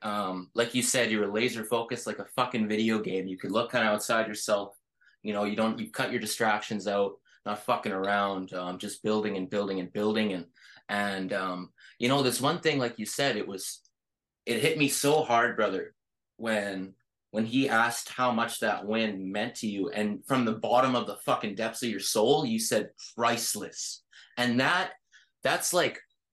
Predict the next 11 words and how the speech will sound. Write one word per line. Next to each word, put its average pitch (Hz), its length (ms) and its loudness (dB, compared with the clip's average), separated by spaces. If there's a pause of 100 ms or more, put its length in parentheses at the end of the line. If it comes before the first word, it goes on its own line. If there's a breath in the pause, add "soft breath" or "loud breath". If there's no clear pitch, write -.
(200)
that - 280 4
feeling 139 300 4
right 120 220 4
there, 117 160 2
man, 110 260 2
that's 123 280 -4
like 110 260 2
winning 123 300 0
the 113 80 -6
Super 156 380 -4
Bowl, 143 380 2